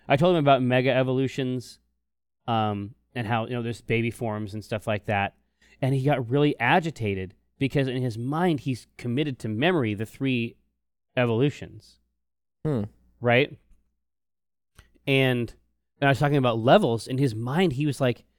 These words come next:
Speaker 1: "There's a hundred evolutions for each of these fucking things." Because he thinks of leveling up as evolving.
Speaker 2: Oh, I see.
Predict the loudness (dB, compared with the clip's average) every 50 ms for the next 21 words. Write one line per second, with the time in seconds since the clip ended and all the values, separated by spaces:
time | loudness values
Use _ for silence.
0 | _ _ _ _ -4 -4 -2 -2 -4 -2 -2 0 0 0 0 -2 0 0 0 0
1 | 0 0 -2 -2 -2 -2 -2 -2 -4 -4 -4 -6 -6 -8 -8 -6 -6 -6 -6 -6
2 | -6 -6 -6 -8 -4 -4 -4 -2 -2 -6 -8 -6 -6 -6 -8 -6 -8 -14 -18 -20
3 | _ _ _ _ _ _ -20 -20 -6 -2 2 2 4 2 4 4 2 2 4 4
4 | 2 4 4 4 2 4 6 6 8 8 8 6 4 2 2 2 4 4 4 4
5 | 2 -2 0 4 4 4 4 2 2 0 0 4 6 6 4 4 2 0 -6 -10
6 | -16 _ _ _ _ _ _ _ _ _ _ _ 0 2 2 4 4 2 2 0
7 | -2 -4 -6 -6 -6 -6 -8